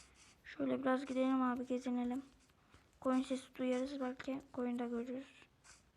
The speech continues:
Bak buradan nereye abi? Oraya. <laughs> Sanki parkur haritası oynuyorum. Buradan nereye? Oraya. Neyse, zıplayabilir miyim? Yok abi, ben kendime güvenmiyorum o kadar. Aa, tosbağa yuvası. Bu tosbağalar iyi olur valla.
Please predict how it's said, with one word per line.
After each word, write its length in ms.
Bak 280
buradan 340
nereye 280
abi? 180
Oraya. 380
<laughs> 280
Sanki 320
parkur 420
haritası 420
oynuyorum. 360
Buradan 360
nereye? 360
Oraya. 340
Neyse, 320
zıplayabilir 540
miyim? 260
Yok 240
abi, 200
ben 320
kendime 360
güvenmiyorum 560
o 80
kadar. 160
Aa, 300
tosbağa 500
yuvası. 560
Bu 80
tosbağalar 840
iyi 160
olur 240
valla. 420